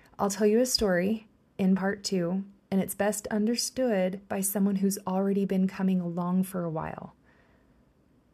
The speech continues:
already been in their self-improvement and their self-awareness journey. And the reason I say that beforehand is because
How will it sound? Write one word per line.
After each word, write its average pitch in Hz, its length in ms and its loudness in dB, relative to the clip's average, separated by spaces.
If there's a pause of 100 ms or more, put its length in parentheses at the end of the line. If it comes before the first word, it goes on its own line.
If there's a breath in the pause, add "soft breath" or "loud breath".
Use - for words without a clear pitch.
(360)
already 208 460 4
been 190 540 2
in 190 240 4
their 180 200 0
self-improvement 196 1300 -2
and 180 140 -2
their 170 80 -4
self-awareness 180 680 -4
journey. 190 560 0 (440 loud breath)
And 196 100 6
the 196 80 6
reason 269 540 2 (160)
I 202 480 0
say - 220 -2
that 185 260 -2
beforehand 202 760 -2 (380)
is 175 580 0 (180)
because 185 720 -6